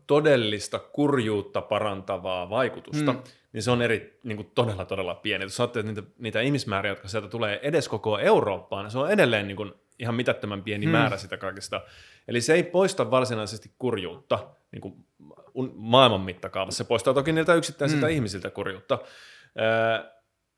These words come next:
Speaker 1: mutta se kysymys oli, että, että mikä se hin-, se suurempi hinta on sillä siis kestävyysvaje.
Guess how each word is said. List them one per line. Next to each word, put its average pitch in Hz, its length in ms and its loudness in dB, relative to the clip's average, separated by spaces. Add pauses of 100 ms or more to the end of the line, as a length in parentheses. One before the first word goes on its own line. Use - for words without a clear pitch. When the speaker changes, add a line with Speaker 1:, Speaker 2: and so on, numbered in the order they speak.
(320)
Speaker 1:
mutta 135 260 0
se 131 100 0
kysymys 165 380 2
oli, 135 140 4
että, 127 240 0
että 123 120 -4
mikä 143 180 2
se 135 100 -2
hin-, 139 220 -2
se 135 140 0
suurempi 135 540 2
hinta 135 400 0
on 113 280 -4
sillä 113 480 0
siis - 500 -8 (140)
kestävyysvaje. 95 920 -4